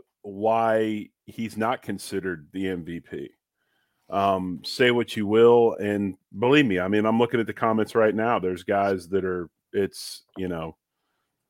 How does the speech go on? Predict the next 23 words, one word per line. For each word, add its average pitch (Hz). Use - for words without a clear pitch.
nothing 107
he 110
does 95
is 87
wrong. 92
But 104
when 110
you 110
look 143
at 139
the 127
M 123
V 110
P 135
race, 113
you 107
look 117
at 104
different 101
things. 123
Um, 107
there's 117
certain, 151